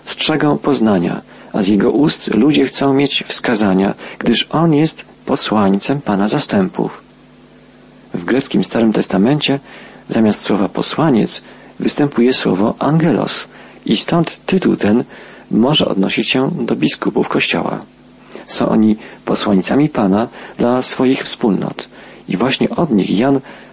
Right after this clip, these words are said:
przemawia w ich imieniu. Wyjaśnienie to ma sens,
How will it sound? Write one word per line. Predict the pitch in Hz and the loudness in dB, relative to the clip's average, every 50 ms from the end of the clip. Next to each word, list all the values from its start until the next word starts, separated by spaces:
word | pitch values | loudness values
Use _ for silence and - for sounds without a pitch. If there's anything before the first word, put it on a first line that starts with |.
| - - | -6 -4
przemawia | - - 127 110 95 - - - - | 0 2 2 2 2 0 -2 -4 -6
w | - - - | -8 -4 -2
ich | - - - - | -2 0 0 2
imieniu. | - 131 113 95 90 90 92 - - - - - - - - - - - - - - - - - - - - - - | 2 2 4 4 2 2 0 -4 -6 -8 -10 -20 -20 -20 -20 -20 -20 -20 -20 -20 -20 -20 -20 -20 -20 -20 -20 -14 -8
Wyjaśnienie | - 123 117 120 110 - - 151 139 117 101 | -2 0 2 2 2 2 2 2 4 4 2
to | 98 - 135 151 156 - - - - - | 2 2 0 -2 -2 -4 -14 -16 -8 -2
ma | 98 107 135 156 | 0 2 2 2
sens, | 151 - - 202 - 95 - - - - | 0 0 0 0 0 0 0 0 -2 -2